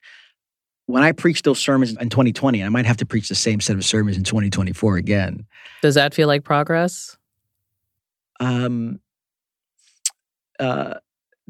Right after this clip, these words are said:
Speaker 1: no, uh, it doesn't. At the same time, I think as human beings, we need to be reminded of some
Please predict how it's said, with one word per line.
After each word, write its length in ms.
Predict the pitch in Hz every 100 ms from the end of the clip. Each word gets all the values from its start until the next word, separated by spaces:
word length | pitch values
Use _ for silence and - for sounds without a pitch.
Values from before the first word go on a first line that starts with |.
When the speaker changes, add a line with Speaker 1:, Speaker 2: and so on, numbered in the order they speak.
| - _
Speaker 1:
no, 500 | - 180 156 160 269 _ _ _ -
uh, 340 | 139 127 127
it 120 | - 127
doesn't. 420 | 123 131 - -
At 140 | 131 -
the 60 |
same 260 | 127 147 131
time, 200 | 143 127
I 100 | 117
think 300 | 107 127 104
as 220 | 120 -
human 300 | - 127 117
beings, 320 | 110 120 123
we 80 | 110
need 120 | 117
to 60 | 107
be 80 | 110
reminded 440 | 107 104 113 107
of 80 | 101
some 440 | - 107 101 98